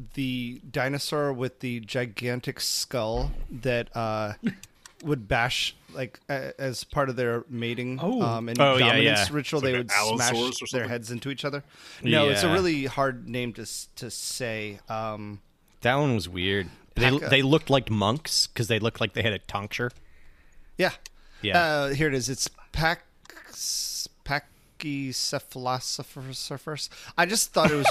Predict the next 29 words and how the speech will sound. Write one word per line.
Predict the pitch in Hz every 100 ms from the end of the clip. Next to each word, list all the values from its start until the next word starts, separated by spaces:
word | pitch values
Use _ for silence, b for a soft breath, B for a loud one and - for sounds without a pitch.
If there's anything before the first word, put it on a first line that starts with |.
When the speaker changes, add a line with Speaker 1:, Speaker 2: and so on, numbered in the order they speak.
| 123
Speaker 1:
great | 151 147
because, | - 165 143 - 440 -
<laughs> | -
um, | 139 139 135
my | 139 139
mom | 139 147
always | 143 139
said | - 143 131 120
that, | 123 -
um, | 120 117 113 107 b b b
I | 123 123 120 - _ - -
was | 139 135
always | 139 131 120
banging | - 139 135 127 131
my | 123
head | 120 120
into | 123 131
things, | - 131 131 123 113
and | 113 -
I |
had | 123 123
such | 120 131
a | 123
hard | 127 120
head | 120 123 -
'cause | 123
I | 117
wouldn't | 120 120 117
listen. | 117 120 151 160